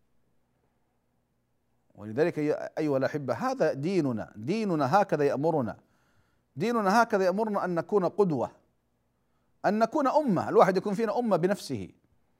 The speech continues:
فكيف بالآخرين؟ إذن شرعنا، ديننا، عقيدتنا، شريعتنا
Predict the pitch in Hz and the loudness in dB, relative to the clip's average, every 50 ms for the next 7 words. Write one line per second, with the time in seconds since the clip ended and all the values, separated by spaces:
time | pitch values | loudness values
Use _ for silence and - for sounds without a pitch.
0 | _ _ _ _ _ _ _ _ _ _ _ _ _ - 131 - 202 190 180 180 | _ _ _ _ _ _ _ _ _ _ _ _ _ -12 -4 -2 0 0 0 0
1 | 160 165 160 151 156 151 - 156 - 131 95 - - _ _ _ _ _ _ _ | 0 2 4 4 4 4 2 0 0 -2 -4 -6 -12 _ _ _ _ _ _ _
2 | _ _ _ _ _ _ _ _ _ _ _ _ _ _ _ _ _ _ _ _ | _ _ _ _ _ _ _ _ _ _ _ _ _ _ _ _ _ _ _ _
3 | _ _ _ _ - 143 147 165 185 208 202 208 - - _ _ _ _ - - | _ _ _ _ -2 0 2 4 2 2 0 -4 -12 -18 _ _ _ _ -4 6
4 | - 214 226 214 190 220 233 247 247 240 - - - - 135 135 175 208 226 226 | 8 8 10 10 8 8 6 6 6 4 2 -2 -8 -8 -2 0 0 2 2 2
5 | 233 233 240 240 247 247 - - 135 151 - - 156 147 147 208 208 - 233 233 | 2 2 4 4 4 4 2 2 0 0 0 0 -2 0 2 2 2 2 2 4
6 | 240 240 240 214 - 160 147 156 156 - 180 202 202 - 247 247 269 285 285 - | 4 4 4 4 2 0 0 0 4 6 6 6 6 4 4 6 6 6 6 4